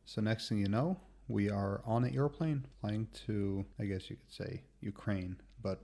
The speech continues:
ultimately Ben Gurion. We had a stopover in Ukraine. Very, very powerful feeling. So many years of dreaming, so many hundreds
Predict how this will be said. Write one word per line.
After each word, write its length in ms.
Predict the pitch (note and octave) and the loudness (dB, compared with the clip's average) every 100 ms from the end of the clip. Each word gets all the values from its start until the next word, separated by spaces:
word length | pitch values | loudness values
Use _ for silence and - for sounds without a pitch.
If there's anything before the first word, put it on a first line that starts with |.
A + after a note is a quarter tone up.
| - | -2
ultimately 640 | G#2 G2+ G2+ G2 G2+ F#2+ F#2 - | -2 0 -2 -2 -2 -2 -4 -2
Ben 240 | G2 F#2 | 0 0
Gurion. 460 | F2+ F2+ F2 E2+ E2+ - A2+ | 0 -2 -2 -4 -8 -8 -4
We 240 | F#2+ F2+ - | -4 -4 -6
had 120 | G#2 | -6
a 60 | F2+ | -6
stopover 760 | - F2 F2 F#2+ F#2 F#2 F2 | -6 -6 -4 -4 -4 -4 -4
in 240 | F2 F2 F2 | -4 -6 -8
Ukraine. 420 | G2+ - F2+ F2 - | -10 -8 -8 -8 -4
Very, 240 | A#2+ G3+ E3 | 0 2 2
very 240 | C#3+ B2+ | 2 2
powerful 540 | - - A2 G#2+ A2+ | 0 0 2 2 -2
feeling. 540 | G#2+ - G#2 G#2 G#2 G#2 - | -4 -2 0 0 -2 -4 -10
So 200 | - A#2+ | -2 0
many 180 | A2+ G#2 | 2 0
years 760 | F#2 G2 G2+ G2+ F#2+ F#2+ - - | 0 0 0 -2 -4 -8 -12 -8
of 160 | F#2+ F#2 | -8 -6
dreaming, 640 | F#2+ F#2 F#2+ G2+ F#2+ F#2+ - | -2 0 0 0 -2 -4 -8
so 320 | - - B2+ | -10 -2 0
many 200 | A#2+ A2+ | 2 0
hundreds 800 | G2 - G#2+ G2+ G2 F#2+ - | -2 -2 0 0 -2 -2 -6